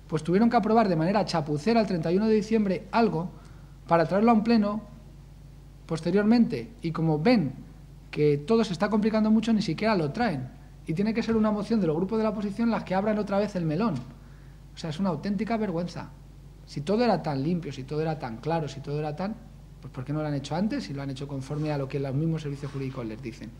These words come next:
Hoy tenemos un alcalde que en un medio de comunicación local anuncia que el presupuesto será austero, emplea esa palabra, y que calcula que a finales del mes de enero estará aprobado,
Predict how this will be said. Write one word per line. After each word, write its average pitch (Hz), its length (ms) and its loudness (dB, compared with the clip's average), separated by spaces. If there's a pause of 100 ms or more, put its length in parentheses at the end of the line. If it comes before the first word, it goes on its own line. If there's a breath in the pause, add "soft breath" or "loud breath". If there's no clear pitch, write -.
(160)
Hoy 214 140 2
tenemos 226 440 4
un 202 100 2
alcalde 240 460 2
que 180 160 -2
en 165 80 0
un 185 100 0
medio 180 180 0
de 170 80 4
comunicación 160 500 -2
local 208 480 -4 (580)
anuncia 214 600 -2 (920)
que 156 160 0
el 147 60 2
presupuesto 156 560 -2
será 160 520 -4
austero, 208 600 0 (1040)
emplea 143 280 -4
esa 143 180 -10
palabra, 175 480 -4 (1000 loud breath)
y 175 80 -4
que 160 140 -6
calcula 165 360 4
que 185 80 0
a 160 60 0
finales 180 340 0
del 160 120 2
mes 175 180 2
de 180 80 -4
enero 185 160 0
estará 147 260 -2
aprobado, 170 720 -2